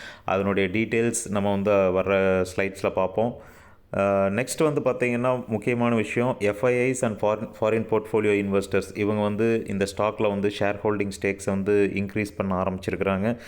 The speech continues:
which is positive for this stock. நெக்ஸ்ட் கான்ஸ் வந்து என்னன்னு பார்த்தீங்கன்னா, currently இந்த ஸ்டாக் வந்து, அஹ், ப்ரைஸில் வந்து வீக்னஸ் இருக்குதுங்கிறதுக்கு ஒரு இண்டிகேஷன் வந்து ஆர் எஸ் ஐ, which is relative strength index.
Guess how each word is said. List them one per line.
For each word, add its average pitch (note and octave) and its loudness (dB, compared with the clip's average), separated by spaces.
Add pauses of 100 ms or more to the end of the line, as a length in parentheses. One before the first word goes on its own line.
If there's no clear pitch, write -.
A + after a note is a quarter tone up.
(300)
which G2+ -4
is A2 0 (100)
positive G#2 0
for F#2+ -2
this F#2+ -4
stock. F2+ 0 (380)
நெக்ஸ்ட் C3 -2
கான்ஸ் D#3+ 0
வந்து D3+ 2
என்னன்னு C3+ 0
பார்த்தீங்கன்னா, B2 0 (500)
currently C3+ 0
இந்த C3+ 2
ஸ்டாக் B2 0
வந்து, A#2+ 0 (360)
அஹ், G2 4 (120)
ப்ரைஸில் B2+ -2
வந்து A2+ 0
வீக்னஸ் A2+ -2
இருக்குதுங்கிறதுக்கு G#2 0
ஒரு G2+ 2
இண்டிகேஷன் G#2 -2
வந்து G#2 0
ஆர் G2 2
எஸ் G2 -4
ஐ, A#2 0
which G2 -4
is F#2+ -2
relative A2+ 0 (100)
strength G#2 -2
index. G2 -2